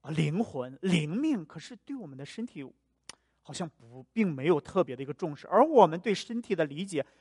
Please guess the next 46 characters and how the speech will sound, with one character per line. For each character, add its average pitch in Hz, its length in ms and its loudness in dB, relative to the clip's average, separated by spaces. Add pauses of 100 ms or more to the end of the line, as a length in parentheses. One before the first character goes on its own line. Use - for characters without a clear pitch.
很 131 280 -6
多 185 180 0
是 214 240 0
根 196 300 -4
据 180 180 -6
这 185 140 -6
个 139 200 0 (840)
你 170 140 0
所 151 200 -2
在 180 160 4
的 156 100 2
文 120 300 -8
化 175 240 -6
或 175 100 -12
者 175 80 -2
你 147 160 -6
周 214 220 -6
边 220 200 -2
的 196 160 2
一 180 160 -12
种 151 220 -12
思 - 220 -12
潮， - 280 -12
你 156 80 -14
根 208 160 0
据 226 120 -2
他 226 340 0
们 302 100 0
的 202 80 6
观 175 160 6
念 165 160 0
来 113 140 -8
看， 131 260 -8 (240)
而 156 140 -2
不 - 220 -18
是 - 180 -10
一 180 80 -4
种 139 180 -4
圣 175 300 -6
经 175 100 -2
的 190 120 -2
观 139 160 0
念 131 180 -8
来 - 180 -18
看 127 240 -14
的。 - 140 -20